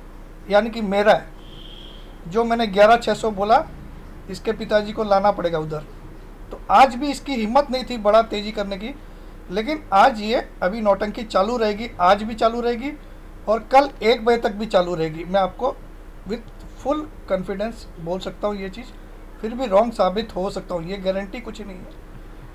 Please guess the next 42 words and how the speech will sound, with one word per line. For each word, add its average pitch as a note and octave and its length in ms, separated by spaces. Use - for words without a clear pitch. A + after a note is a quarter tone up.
लेकिन A#3 180
ऐसा G#3+ 220
लगता F#3 320
है। - 220
कल C#4 160
एक G#3+ 200
बजे A3+ 140
तक A3 180
यही A3+ 440
नौटंकी F#3+ 460
चालू F#3+ 280
रहेगी। F#3+ 320
एक C#4+ 220
बजे C#4 200
के C4 100
बाद B3+ 240
ये B3 80
घप A3 280
से C4+ 160
सारा A3+ 320
माल A3 220
हमको G3 280
दे F#3+ 140
देगा, F#3+ 220
जिसको F#3+ 320
भी G3+ 120
चाहिए F#3+ 360
ले F#3 160
लो, G#3+ 160
हर G3+ 160
rate A3 260
का F#3+ 120
देगा D#3+ 260
आपको, - 240
ठीक - 160
है। - 100
और C4+ 100
कल C#4 180
का D4 120
दिन D4+ 180
ऐसे C#4 220
भी D#4 180